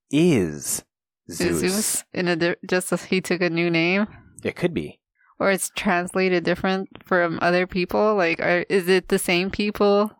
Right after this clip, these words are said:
Speaker 1: Crazy thought. Let's assume the Old Testament is not the first book. Not a
Speaker 2: Yeah.
Speaker 1: translation.
Speaker 2: Oh.
Speaker 1: That it's literally not the first part. And through translation, we landed at Jehovah.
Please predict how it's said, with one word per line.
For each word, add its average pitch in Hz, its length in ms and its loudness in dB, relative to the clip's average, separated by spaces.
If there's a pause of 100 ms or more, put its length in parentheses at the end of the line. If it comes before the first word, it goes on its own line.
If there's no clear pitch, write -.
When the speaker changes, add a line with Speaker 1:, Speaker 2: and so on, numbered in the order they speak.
(440)
Speaker 1:
Crazy 170 260 2
thought. 87 300 -6 (420)
Let's 156 220 0
assume 147 580 4 (480)
the 120 960 2
Old 165 220 4
Testament 208 420 2 (460)
is 147 680 2 (420)
not 101 200 -4
the 92 80 -4
first - 260 -6
book. - 280 -10 (440)
Not 156 220 0
a 311 100 0
Speaker 2:
Yeah. 170 60 0
Speaker 1:
translation. 113 760 0 (340)
Speaker 2:
Oh. 175 260 -2 (480)
Speaker 1:
That 160 100 4
it's 160 220 -4
literally 180 540 4
not 151 360 -2
the 135 120 2
first - 580 0 (420)
part. - 640 -6 (420)
And 117 240 -4
through 135 200 2
translation, 120 640 -2
we 82 80 -2
landed 85 320 -4
at - 80 -8
Jehovah. - 520 -8